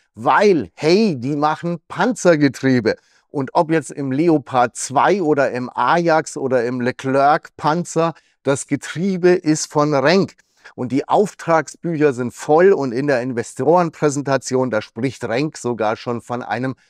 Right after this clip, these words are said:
Rüstungssuperzyklus. Und außerdem ist es dann ja auch noch sicheres Getriebegeschäft. Das ist ja nicht selbstverständlich. Bei Autos hat man das zum Beispiel nicht mehr.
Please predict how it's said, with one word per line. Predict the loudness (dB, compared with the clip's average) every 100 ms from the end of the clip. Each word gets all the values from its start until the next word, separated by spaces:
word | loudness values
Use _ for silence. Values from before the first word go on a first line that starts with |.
| _
Rüstungssuperzyklus. | -4 4 4 2 -4 0 0 -2 -8 0 0 2 2 2 0 -2 0 4 4 2 -6 _ _ _ _ _ _ _
Und | -8 -2
außerdem | 2 4 4 4 2
ist | 2 0
es | 0
dann | 0 0
ja | 0
auch | 0 0
noch | -2
sicheres | -2 -4 -2 4 4 4 0 -2
Getriebegeschäft. | -6 -6 -2 0 2 2 0 0 0 0 0 -4 -10 -8
Das | -4
ist | 0
ja | 2
nicht | 2 -2
selbstverständlich. | 2 2 2 0 0 2 -2 0 -6 0
Bei | 0
Autos | 4 4 4 2 2
hat | 0 0
man | 0
das | 0 0
zum | 0
Beispiel | 0 0 -2
nicht | -2 -4 -4
mehr. | -8